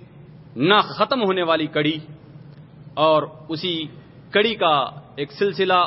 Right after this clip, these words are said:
اور اسی زنجیر کی ایک کڑی، ہمارا یہ درس، ہمارا یہ پروگرام، ہمارا یہ اجلاس، یہ خوش نصیبی ہے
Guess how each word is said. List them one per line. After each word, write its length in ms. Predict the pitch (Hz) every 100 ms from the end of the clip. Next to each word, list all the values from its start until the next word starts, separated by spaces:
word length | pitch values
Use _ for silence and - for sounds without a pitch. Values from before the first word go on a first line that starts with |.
| 147
اور 140 | 147 -
اسی 240 | 160 180 147 - - - - - - 131
زنجیر 400 | 175 147 196 185
کی 120 | 151 143
ایک 260 | - 147 -
کڑی، 340 | 165 165 120 104 - - - - - - - - - - - - - -
ہمارا 320 | 120 165 170
یہ 120 | 160 147
درس، 240 | 147 143 - - - - - - - - -
ہمارا 280 | 120 151 190
یہ 80 | 190
پروگرام، 440 | 170 170 185 185 - - - - - -
ہمارا 300 | 127 151 160
یہ 200 | 151 143
اجلاس، 340 | 127 135 123 - - - - - - - - - - - - - - - - - - - - - - - - - - - - - - - - - - - -
یہ 100 | 139
خوش 240 | 160 175 -
نصیبی 420 | 190 233 240 214
ہے 120 | 117